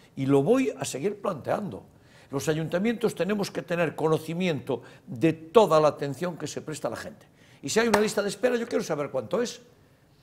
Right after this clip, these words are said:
Y claro, cuando yo veo que algún familiar mío,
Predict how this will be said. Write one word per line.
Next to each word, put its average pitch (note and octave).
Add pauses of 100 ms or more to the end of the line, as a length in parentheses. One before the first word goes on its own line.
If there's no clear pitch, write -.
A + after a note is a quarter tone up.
(160)
Y -
claro, F#3+
cuando B2
yo E3
veo G3
que -
algún C3
familiar E3
mío, G3